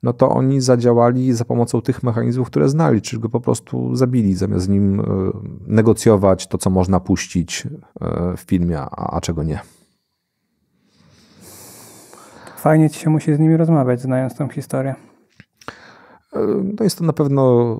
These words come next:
Speaker 1: punkt uważności. <laughs>
Speaker 2: I to był, to był jedyny taki moment, gdzie by-, byłeś, jakby spotkałeś się z tą rzeczywistością, która się tam dzieje?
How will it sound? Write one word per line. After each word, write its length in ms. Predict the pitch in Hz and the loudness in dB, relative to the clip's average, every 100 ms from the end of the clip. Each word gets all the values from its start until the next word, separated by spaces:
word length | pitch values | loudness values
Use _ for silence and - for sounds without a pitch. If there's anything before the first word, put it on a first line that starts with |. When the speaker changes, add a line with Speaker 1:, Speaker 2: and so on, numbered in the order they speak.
| - | -8
Speaker 1:
punkt 240 | - 123 - | -4 -2 0
uważności. 600 | 107 98 95 - - 85 | 2 4 2 0 -10 -10
<laughs> 1700 | - - - - - - - - - - - 117 - _ _ _ - | -12 -18 -18 -16 -14 -12 -14 -14 -10 -10 -6 -8 -8 _ _ _ -12
Speaker 2:
I 60 | |
to 120 | 156 151 | 0 4
był, 400 | 147 147 147 143 | 4 4 2 0
to 100 | - | -2
był 220 | 151 151 151 | 2 2 4
jedyny 360 | 143 147 147 | 4 4 2
taki 240 | 139 - 147 | 2 0 0
moment, 280 | 147 160 | 2 2
gdzie 380 | 147 131 135 135 | 2 0 -2 -2
by-, 140 | 131 135 | -2 -2
byłeś, 360 | 135 135 131 - 151 147 170 - - 247 | 0 0 -2 -4 -4 -4 -6 -10 -16 -4
jakby 500 | 143 135 135 135 139 - 262 - | -4 0 0 -2 -4 -10 -18 -16
spotkałeś 500 | - 143 - 135 131 | -8 -6 -2 -2 -2
się 80 | 139 | -4
z 40 | |
tą 140 | 143 131 | -2 -2
rzeczywistością, 600 | 131 139 127 135 156 151 | -2 -4 -4 -4 -2 0
która 200 | 147 131 | 0 -2
się 100 | 156 | 0
tam 360 | 143 147 156 | 0 2 2
dzieje? 240 | 147 165 | 2 2